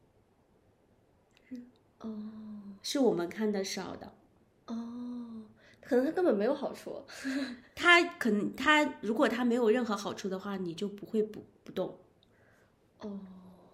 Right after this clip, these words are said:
Speaker 1: 哦，嗯。
Speaker 2: 就
Speaker 1: 就比如说我懒得去，那单纯是因为我懒的时候我会很舒服。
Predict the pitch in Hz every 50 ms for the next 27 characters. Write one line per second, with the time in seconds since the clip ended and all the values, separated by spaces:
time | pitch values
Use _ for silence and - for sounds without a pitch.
0 | - _ _ _ _ _ _ _ _ _ _ - - 226 226 220 226 220 220 214
1 | 214 208 202 202 196 185 175 185 185 185 202 208 240 240 - _ _ - - -
2 | 214 196 202 202 196 190 180 165 180 220 - - - - 285 277 - 285 254 247
3 | 254 254 254 294 285 269 277 285 285 240 196 170 170 180 190 - - - 269 233
4 | - - 214 240 240 247 254 262 254 240 240 254 254 247 240 240 240 233 233 240
5 | 247 226 175 - 165 196 - - - 202 202 185 180 196 208 220 214 190 185 -
6 | - - 220 220 - - - -